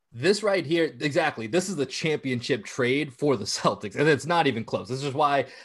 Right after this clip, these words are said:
I don't wanna spend too much time on it, 'cause I think if you just look at this right now, you have Smart and Hayward going out. Some of the things that we need right now are bigs and shooting. Miles Turner coming in, he's a more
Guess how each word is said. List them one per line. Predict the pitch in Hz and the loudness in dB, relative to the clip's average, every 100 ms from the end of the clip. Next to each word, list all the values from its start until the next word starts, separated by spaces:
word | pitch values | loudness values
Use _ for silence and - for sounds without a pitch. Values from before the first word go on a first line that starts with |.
| - | 0
I | 165 | 2
don't | 202 | 4
wanna | 180 165 | 4 4
spend | 160 131 | 2 0
too | 170 | 0
much | 151 123 | 0 0
time | - 131 | 2 2
on | 147 147 | 2 0
it, | |
'cause | - 131 | 0 -2
I | 127 | 0
think | 127 160 127 | -2 -2 -2
if | 139 147 | -4 -4
you | 160 | -4
just | 160 123 | -4 0
look | 143 | 0
at | 131 | 0
this | 135 127 | -4 -2
right | 131 131 | -2 0
now, | 120 107 | -2 -4
you | 110 120 | -2 -4
have | 113 | -4
Smart | - 120 135 147 | -6 0 0 0
and | 143 | -4
Hayward | 127 123 120 117 | 0 0 0 -2
going | 113 98 101 | -2 -2 -2
out. | 143 143 139 - - - | -2 -2 -2 -10 -20 -4
Some | 170 165 | -2 0
of | |
the | 147 | -2
things | 147 139 120 | -2 -2 0
that | 123 117 117 - | 2 2 0 -2
we | 127 120 | -2 0
need | 113 123 123 | -2 -2 0
right | 123 123 | -2 0
now | 123 123 | -2 0
are | 110 | 0
bigs | 98 113 113 101 | -2 -4 -6 -8
and | 95 | -14
shooting. | - 170 160 151 - - _ | -2 0 0 -2 -4 -14 _
Miles | 113 135 139 127 | 0 2 2 0
Turner | 143 139 127 | -2 -2 -2
coming | 143 123 120 123 | -4 -4 -4 -2
in, | 151 156 | -2 -4
he's | 147 139 117 | -6 -6 -2
a | 120 | -2
more | 131 139 135 127 120 | -2 -2 0 0 -4